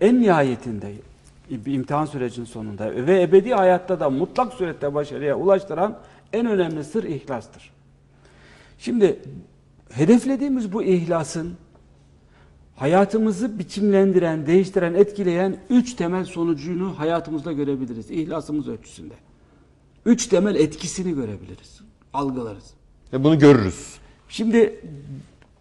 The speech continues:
Speaker 1: en azından ikisini görürüz, e, birincisini de biliriz.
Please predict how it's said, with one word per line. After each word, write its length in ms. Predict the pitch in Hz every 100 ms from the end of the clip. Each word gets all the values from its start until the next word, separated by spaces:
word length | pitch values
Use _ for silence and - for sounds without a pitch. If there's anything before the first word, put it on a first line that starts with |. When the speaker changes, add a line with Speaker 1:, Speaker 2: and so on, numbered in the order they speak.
| _
Speaker 1:
en 120 | 180 226
azından 420 | 277 262 226 214
ikisini 460 | 208 220 185 214
görürüz, 720 | 220 220 208 208 240 - - - _ _
e, 40 | 160 160 160 160 143 - -
birincisini 580 | 156 196 214 214 233 269
de 160 | 262 147
biliriz. 600 | 165 175 139 107 -